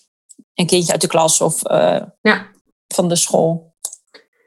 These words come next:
Speaker 2: En welk effect zou dat nou hebben, hè? Stel dat, eh, het in allerlei organisaties, want jij werkt binnen de kinderopvang, maar kinderen wor-, zijn natuurlijk zichtbaar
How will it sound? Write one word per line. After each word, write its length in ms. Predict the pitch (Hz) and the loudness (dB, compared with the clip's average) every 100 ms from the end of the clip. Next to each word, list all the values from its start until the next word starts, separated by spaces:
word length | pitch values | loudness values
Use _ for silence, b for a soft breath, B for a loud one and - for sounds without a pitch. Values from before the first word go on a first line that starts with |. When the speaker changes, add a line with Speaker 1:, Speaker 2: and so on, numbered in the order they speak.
| _ | _
Speaker 2:
En 120 | - 214 | 0 2
welk 180 | 240 | 4
effect 460 | 233 220 262 277 - | 0 0 0 0 0
zou 260 | - 220 220 | 2 4 4
dat 240 | 220 220 | 2 2
nou 280 | 202 196 190 | 4 6 6
hebben, 340 | 220 180 151 | 6 4 4
hè? 180 | 214 277 | 4 2
Stel 500 | 269 - 226 233 233 | -2 0 4 6 4
dat, 500 | 208 202 202 196 - - | 4 4 2 -2 -10 -2
eh, 520 | 185 175 170 170 - | 2 2 0 -2 -4
het 160 | 170 | -8
in 200 | - 170 | -6 -6
allerlei 420 | - 226 214 175 - | 2 2 4 0 0
organisaties, 920 | 165 - 160 147 175 220 - 240 - | -2 -2 -4 0 2 2 -2 -4 -2
want 160 | 151 | -2
jij 160 | 156 151 | -2 -4
werkt 200 | 160 - | -4 -4
binnen 220 | 151 160 | 0 0
de 60 | 175 | 4
kinderopvang, 680 | 226 220 190 - 196 202 208 | 6 6 4 0 0 2 2
maar 200 | 151 143 | 0 -2
kinderen 380 | 175 170 156 147 | -4 -2 0 2
wor-, 220 | 156 - | 0 0
zijn 140 | 156 | 0
natuurlijk 260 | 156 147 - | 0 -2 -4
zichtbaar 760 | 180 180 - 165 147 147 143 | -2 -4 -2 0 2 0 -2